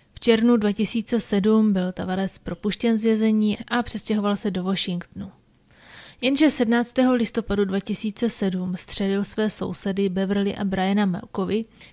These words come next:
v jejich domě. Byl zatčen a tvrdil, že je připravil o život, protože mu dlužili padesát dolarů za tetování a že ho nerespektovali.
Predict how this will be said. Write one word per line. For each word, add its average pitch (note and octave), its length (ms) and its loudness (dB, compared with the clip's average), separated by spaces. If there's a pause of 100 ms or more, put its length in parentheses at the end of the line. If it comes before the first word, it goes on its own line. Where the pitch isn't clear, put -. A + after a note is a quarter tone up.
v G#3 40 -6
jejich F#3+ 260 2
domě. F3+ 420 -2 (140)
Byl B3 120 0
zatčen A#3+ 360 0
a G#3+ 80 -2
tvrdil, G#3+ 500 0 (160)
že G3+ 160 -2
je F#3+ 260 0
připravil G3+ 540 -4
o F#3+ 80 -4
život, B3+ 380 -2
protože F3+ 440 -6
mu F#3 120 -2
dlužili F#3+ 380 -2
padesát F#3 440 -4
dolarů F#3 420 -2
za F3+ 120 -6
tetování G3+ 720 0 (280)
a A#3+ 80 2
že A3 120 4
ho G#3+ 80 4
nerespektovali. F#3 840 -4